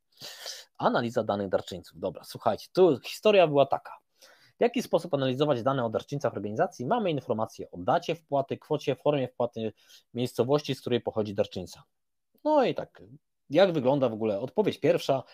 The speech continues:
jak wygląda proces czyszczenia, przygotowanie danych, eksploracje-, eksploracyjna analiza danych. To jest dosyć ciekawa w ogóle podpowiedź, także możemy sobie zwrócić uwagę na średnie, mediany, odchylenia standardowe i tak dalej, i tak dalej.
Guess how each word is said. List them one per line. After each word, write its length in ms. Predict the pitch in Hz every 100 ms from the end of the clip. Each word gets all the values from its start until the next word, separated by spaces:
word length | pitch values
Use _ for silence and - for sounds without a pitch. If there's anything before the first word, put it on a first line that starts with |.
| - -
jak 200 | 196 160
wygląda 340 | 117 127 117
proces 380 | - 101 - -
czyszczenia, 500 | - - 240 202 156
przygotowanie 560 | - - 92 110 104
danych, 540 | 131 160 147 139 - - - - - -
eksploracje-, 640 | 131 - 123 135 143 - 131
eksploracyjna 800 | 120 - - 117 107 - 180 151
analiza 380 | 131 127 123 117
danych. 260 | 113 113
To 160 | - 311
jest 180 | 226 165
dosyć 260 | 151 131
ciekawa 400 | - - 185 143
w 40 | 123
ogóle 240 | 113 120
podpowiedź, 540 | - - 120 90 82 -
także 260 | 131 120
możemy 240 | 104 107 98
sobie 280 | 101 98 - - -
zwrócić 420 | - 117 - - 123
uwagę 280 | 110 104
na 120 | 90 82
średnie, 560 | - 143 156 131 110
mediany, 520 | 95 101 127 147 117
odchylenia 560 | 107 - - 120 151 135
standardowe 600 | - 120 113 107 104 98
i 120 | 123
tak 180 | 139 110
dalej, 280 | 107 95 -
i 40 |
tak 160 | 85 82
dalej. 360 | 101 156 240